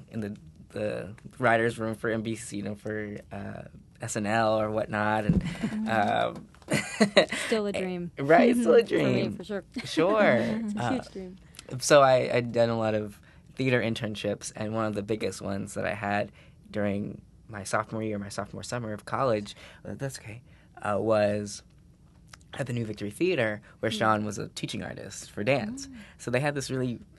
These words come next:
Speaker 1: awesome two different kinds of rooms were holding theater or intensives for theater teachers and dance teachers
Speaker 3: Hmm.
Speaker 1: to implement, uh, implement the art form into their curriculum. So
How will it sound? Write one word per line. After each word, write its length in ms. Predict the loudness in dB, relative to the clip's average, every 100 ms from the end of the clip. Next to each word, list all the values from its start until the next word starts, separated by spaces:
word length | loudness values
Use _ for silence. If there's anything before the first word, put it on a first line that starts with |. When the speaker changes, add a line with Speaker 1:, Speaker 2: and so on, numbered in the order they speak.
| -4
Speaker 1:
awesome 720 | -2 -2 -2 -2 -2 -6 -10 -14 -20 -18 -14
two 680 | -6 -4 -2 -2 -4 -6 -8
different 340 | -10 -8 -8 -6
kinds 280 | -4 -4
of 200 | -6 -8
rooms 600 | -4 0 0 -2 -4 -6 -14 -20 -4
were 280 | 0 0 0
holding 680 | 0 0 0 -4 -6 -10 -20 -14 -4
theater 300 | 0 0 2
or 220 | 0 0 -4
intensives 600 | -8 -6 -6 -6 -8 -8 -14 -20 -8
for 100 | -8
theater 380 | -4 -2 0 -2
teachers 480 | -4 -8 -8 -8 -8
and 80 | -8
dance 280 | -6 -8 -8
teachers 420 | -12 -8 -8 -8 -12 -10
Speaker 3:
Hmm. 140 | -8
Speaker 1:
to 80 | -6
implement, 500 | -4 -4 -4 -4 -8 -16 -20 -20 -20 -20 -20 -20 -20 -8 0
uh, 440 | 2 2 -4 -8 -4
implement 340 | -2 0 -2 0
the 100 | 0
art 140 | 0
form 280 | -2 -8 -8
into 260 | -10 -10 -8
their 140 | -8
curriculum. 560 | -8 -8 -10 -12 -14 -18 -20 -18 -6
So 640 | 6 8 8 6 2 -4